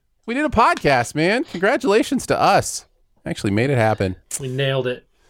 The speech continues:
Speaker 1: Uh, before, uh, before I let, uh, go into kind of the closing here, one more time, tell people about, uh, Seed and Spark and Squat and being able to support you.
Speaker 2: Yeah, we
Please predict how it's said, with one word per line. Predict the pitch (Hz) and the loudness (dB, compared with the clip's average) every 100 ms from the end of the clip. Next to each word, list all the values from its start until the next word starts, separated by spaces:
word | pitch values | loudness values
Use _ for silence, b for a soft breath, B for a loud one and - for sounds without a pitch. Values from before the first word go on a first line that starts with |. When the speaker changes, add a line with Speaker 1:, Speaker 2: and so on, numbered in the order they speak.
| b b | b b
Speaker 1:
Uh, | 147 156 160 156 151 | 4 6 8 8 6
before, | 151 160 214 226 220 165 | 4 2 4 6 4 4
uh, | 180 165 156 147 | 4 4 4 4
before | 143 131 151 180 | 2 -4 0 4
I | 170 | 4
let, | 165 156 - | 4 0 2
uh, | 147 131 127 120 117 - 127 | 4 6 6 4 0 -6 -10
go | 117 143 | 0 2
into | 135 - 131 | 2 0 -2
kind | 127 123 | 0 0
of | 113 | 0
the | |
closing | - 131 127 127 | 2 2 2 0
here, | 120 127 135 170 165 | 0 2 0 -2 -2
one | 131 156 | 0 2
more | 175 175 | 2 0
time, | 175 196 147 76 - - | 0 -2 -2 -6 -14 -4
tell | 143 | -4
people | - 156 151 | -2 -2 0
about, | 143 143 143 - | 0 2 0 -2
uh, | 147 135 131 127 | 0 2 2 0
Seed | 123 - 151 | -2 -2 -2
and | |
Spark | 143 - 151 180 | 0 0 0 0
and | 131 113 110 110 | -2 -2 -2 -4
Squat | - 131 151 - | 0 2 2 -2
and | 117 | -6
being | 123 131 | -4 -4
able | 131 | -4
to | 131 | -6
support | 127 - 151 - | -8 -2 -2 -2
you. | 90 - B B B B | -6 -6 B B B B
Speaker 2:
Yeah, | 262 302 208 | 2 4 4
we | 175 | 2